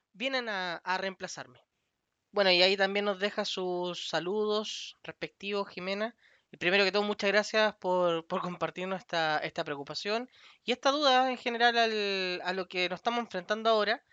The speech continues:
No eres la, la primera que se cuestiona qué está pasando cuando viene una tarea que se puede programar, que, que se puede automatizar,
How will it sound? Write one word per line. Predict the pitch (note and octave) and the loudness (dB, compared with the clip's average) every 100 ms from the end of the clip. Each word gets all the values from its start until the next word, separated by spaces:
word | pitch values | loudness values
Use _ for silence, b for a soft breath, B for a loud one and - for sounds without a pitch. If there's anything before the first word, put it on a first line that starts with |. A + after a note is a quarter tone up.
| b b b _ | b b b _
No | F#3 A3+ | -2 0
eres | A3+ | 4
la, | A3+ G#3+ G3+ | 4 6 4
la | F#3 G3 | 4 2
primera | F#3+ F#3+ G#3 A#3 A3+ | 2 0 2 2 2
que | G#3 | -6
se | - F#3+ F3+ | -10 -8 -6
cuestiona | F3 - G#3 A3 | -8 -4 -2 -2
qué | G#3+ | -2
está | - G#3 | -2 -2
pasando | G3 - G#3+ A#3 | -2 -4 -2 -2
cuando | A3+ F#3 F3+ E3+ | -2 -4 -4 -4
viene | G3 G#3 | -2 -2
una | G3+ | -2
tarea | F#3 F#3 G3+ | 0 0 0
que | G3+ | -4
se | - F3+ | -16 -6
puede | F#3 F#3+ | -4 -4
programar, | - F3+ E3 D#3+ F3+ G3+ | -4 -4 -2 -2 -2 -4
que, | F#3+ E3 | -8 -12
que | D#3+ C#3+ | -14 -14
se | D3 | -12
puede | - F3 F3 | -6 -4 -2
automatizar, | E3+ D#3+ D#3 D3+ - A3 | -4 -6 -10 -10 -6 -6